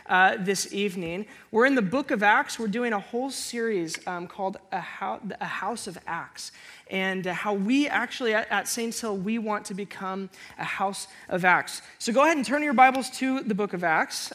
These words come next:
Uh, that's in the New Testament. If you're, um, unfamiliar with, uh, the Bible,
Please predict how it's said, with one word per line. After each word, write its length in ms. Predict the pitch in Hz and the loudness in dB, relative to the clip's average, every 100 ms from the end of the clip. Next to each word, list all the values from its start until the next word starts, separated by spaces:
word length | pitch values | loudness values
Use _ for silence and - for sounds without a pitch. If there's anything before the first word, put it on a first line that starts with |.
| - | -4
Uh, 160 | 196 | -2
that's 220 | 196 214 | 0 -2
in 80 | 254 | -2
the 60 | 214 | -2
New 140 | 226 | -2
Testament. 560 | 226 226 196 - 220 262 - _ _ _ _ _ _ - | -2 -4 -4 -4 -4 -6 -10 _ _ _ _ _ _ -12
If 140 | 196 - | -8 0
you're, 240 | 196 190 | 2 2
um, 320 | 175 170 160 | 0 -2 -2
unfamiliar 600 | - 226 - 226 220 226 208 | -2 -2 -2 -2 0 0 0
with, 300 | 196 220 - - - - | 0 -2 -6 -20 -12 4
uh, 240 | 190 180 | 6 6
the 100 | 190 | 2
Bible, 460 | 185 196 220 240 | 4 6 6 4